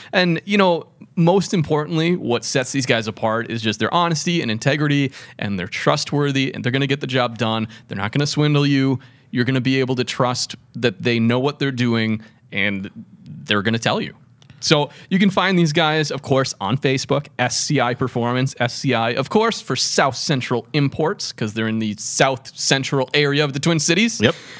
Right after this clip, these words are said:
Speaker 1: And their phone number, six one two, seven two two, eight eight nine seven.
Speaker 2: So here's a question for you.
Speaker 1: Okay.
Speaker 2: Do you think I should chip my T D I?
Speaker 1: Interesting.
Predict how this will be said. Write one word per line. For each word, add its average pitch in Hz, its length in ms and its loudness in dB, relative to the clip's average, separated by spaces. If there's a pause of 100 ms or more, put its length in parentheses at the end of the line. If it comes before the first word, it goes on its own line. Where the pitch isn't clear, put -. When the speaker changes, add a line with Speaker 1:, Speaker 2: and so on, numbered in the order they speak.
Speaker 1:
And 202 140 4
their 202 80 4
phone 202 240 2
number, 196 400 2
six - 300 0
one 165 120 4
two, 180 360 2 (180)
seven 165 460 0
two 240 260 2
two, 104 380 0 (220)
eight 143 260 0
eight 120 240 -2 (280)
nine 101 440 -2 (160)
seven. - 560 -2
Speaker 2:
So 151 140 2
here's 175 140 2
a 110 60 -2
question 87 320 -2
for 80 160 -2
you. 80 180 -2 (160)
Speaker 1:
Okay. 87 140 0 (160)
Speaker 2:
Do 117 100 0
you 143 80 2
think 185 200 0
I 180 80 2
should 107 340 -4
chip - 320 -2 (100)
my 82 380 -4
T 82 140 -6
D 85 160 -2
I? - 180 -8 (480)
Speaker 1:
Interesting. 190 480 -4